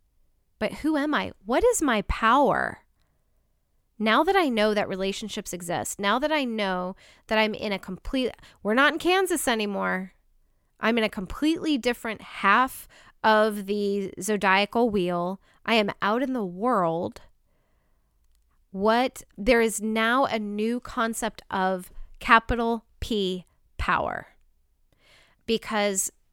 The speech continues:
in the inside, on, in, uh, subjective evolution, the bottom half of the wheel, when it's just me and me, I can rattle around this room all by myself.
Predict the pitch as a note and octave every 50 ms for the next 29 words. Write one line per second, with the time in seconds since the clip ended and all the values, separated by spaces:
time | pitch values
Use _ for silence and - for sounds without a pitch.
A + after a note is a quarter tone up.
0 | _ - A3+ A3 A3 G#3+ G#3 F#3 - - A#3+ B3 D4 F4 F#4 - - A3 F#3+ F3+
1 | F3+ F3+ F3+ G3+ A3+ - - _ _ _ - A3 G#3+ G#3+ G#3 - A3 G#3 G3+ G3+
2 | G3 G3+ - - - G3 F#3 F3+ F3+ F3+ F3+ F3+ F#3 F#3 _ _ _ _ - -
3 | _ _ _ _ _ _ _ _ _ _ _ _ _ _ _ - - - C#4 C4
4 | B3 B3 B3+ A#3+ G3+ - - - - F#3+ F3+ F#3 F#3+ G3+ - - F#3+ F#3 F#3 F3
5 | F3 F3 F3 - - - F3 F3+ F3+ F#3+ F#3 F#3 F#3 E3+ - F#3 F#3+ G#3 B3+ D#4+
6 | D4 A#3+ G#3 F3+ F3 - F3 F3 F3+ F3+ E3 F3 F3+ F3 F3+ F#3+ G#3 G#3 A3 G#3+
7 | - - A3+ - - A#3 A3+ A#3 A3+ G#3 G3 F#3+ G3+ D4+ F#4 F#4 C#4 A#3 A#3+ B3+
8 | - _ _ _ _ _ _ _ _ _ _ _ _ _ - A#3 D#4 F4 - E4
9 | B3 G3+ F#3 G3 G#3 A3 A#3 B3 B3+ B3+ B3+ A#3+ A3+ A#3+ A#3+ A#3+ B3 B3 B3 B3+
10 | B3+ A#3 A#3 A3+ - - G3+ G3 G#3+ G#3+ A3 A3 A3 A3 - - - G#3+ A3+ A3
11 | A#3 A#3 A#3 A3+ G#3 G#3 G#3 - - G#3+ G3 G#3 A3 A3 -